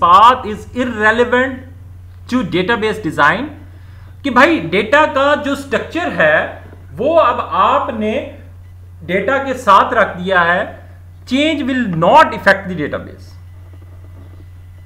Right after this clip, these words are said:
ये स्ट्रक्चरल इंडिपेंडेंस है, जहां पर हमने तीन स्कीमा के लेवल डिफाइन किए,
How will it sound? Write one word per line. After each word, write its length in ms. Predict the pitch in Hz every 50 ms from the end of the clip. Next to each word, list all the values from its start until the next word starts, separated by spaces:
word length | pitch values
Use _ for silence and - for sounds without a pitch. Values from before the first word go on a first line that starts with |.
| - - - 170
ये 140 | 226 302
स्ट्रक्चरल 440 | 294 - - 208 - - 196 196 185
इंडिपेंडेंस 500 | 170 151 127 - - 107 95 92 90 92
है, 80 | 98 120
जहां 280 | 190 202 208 220 226
पर 120 | 220 247 220
हमने 180 | 214 208 214
तीन 320 | 202 - - 214 226 233 -
स्कीमा 340 | - - 214 196 190 196 190
के 120 | 180 185
लेवल 240 | 156 156 165 190 185
डिफाइन 340 | 180 180 - 170 175 170 170
किए, 300 | 156 165 208 247 247